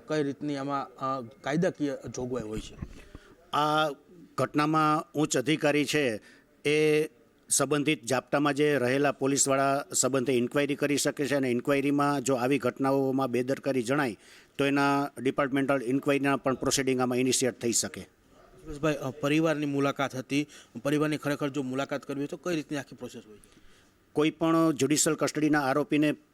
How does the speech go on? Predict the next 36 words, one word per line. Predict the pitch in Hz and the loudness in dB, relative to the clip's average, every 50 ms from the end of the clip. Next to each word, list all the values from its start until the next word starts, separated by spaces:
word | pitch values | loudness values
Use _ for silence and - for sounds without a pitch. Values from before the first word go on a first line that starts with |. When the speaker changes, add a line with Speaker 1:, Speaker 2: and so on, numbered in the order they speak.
| _ _ | _ _
Speaker 2:
તેના | - 139 147 139 | 0 0 0 0
પરિવારને | - - 135 143 151 143 147 143 147 147 | 0 0 0 2 2 2 2 2 2 2
મળવું | 139 127 127 135 151 151 135 | 2 2 2 2 2 2 2
હોય | 131 143 143 | 2 2 2
તો | - 151 | 0 -2
પહેલાં | 120 - 139 143 147 135 | -2 0 0 2 2 0
જે | 110 - 135 156 | 2 0 0 0
કેસમાં | 156 - 160 156 143 - 151 151 147 147 147 147 151 - _ - | 0 0 0 2 2 2 2 2 2 2 2 0 -2 -4 _ -2
એને | 139 143 147 | 0 2 2
રજૂ | 135 120 117 110 160 151 | 2 0 2 0 0 2
કરવામાં | - 147 139 139 135 139 135 131 | 2 2 2 4 2 2 2 2
આવેલ | 135 147 135 127 | 2 2 2 2
હોય | 131 139 120 95 - - - - - - - - - | 2 2 0 -2 -4 -10 -20 -20 -20 -20 -20 -8 -2
એ | 147 165 | 0 2
સંબંધિત | 156 - 151 135 147 156 156 147 170 170 - - - | 2 2 2 2 2 0 2 2 2 0 0 0 0
પ્રિસાઇડિંગ | 170 160 151 - 139 131 - - 151 151 160 156 143 | 0 0 0 0 -2 0 0 0 2 2 2 0 2
ઓફિસર | 135 143 135 147 151 139 - 151 147 147 147 147 156 - _ - - - | 0 -2 0 0 0 0 2 2 2 2 2 0 -2 -6 _ -20 -10 -8
એટલે | 127 120 151 151 151 | -4 0 0 0 0
કે | - 147 | 0 -2
જજ | 113 131 135 143 | 0 0 -2 -2
સાહેબની | - - 143 135 143 135 135 147 143 | 0 0 2 2 0 0 0 0 0
પરવાનગી | - 127 120 127 139 139 143 135 143 | 0 0 0 2 2 0 2 2 2
લેવી | 131 131 135 135 123 | 2 2 2 0 0
કમ્પલસરી | - 127 127 - 151 143 135 - 147 147 147 | 0 -2 -2 0 -2 -2 0 0 0 0 0
છે. | - - 147 151 147 - - - - _ | 0 -2 -2 -4 -4 -8 -18 -20 -10 _
એ | - 143 | -4 -4
પરવાનગી | - - 139 135 143 143 147 143 147 143 | -2 0 0 2 2 2 2 2 2 2
આપે | 139 131 127 - 151 147 143 | 2 0 0 0 0 0 0
તો | 139 - - 151 151 | -2 -2 0 0 2
જ | 147 143 | 2 2
એના | 139 135 131 | 0 0 0
પરિવારના | - 139 131 135 131 131 123 123 | 0 0 0 2 2 2 2 0
સભ્યોને | 113 - 120 101 113 123 113 113 | 0 -2 -2 -2 0 0 0 0
મળી | 110 113 110 104 | -2 -2 -2 -2
શકાય | - - 98 - 98 92 | -4 -6 -8 -10 -12 -12
છે. | 87 - 92 85 | -12 -14 -16 -18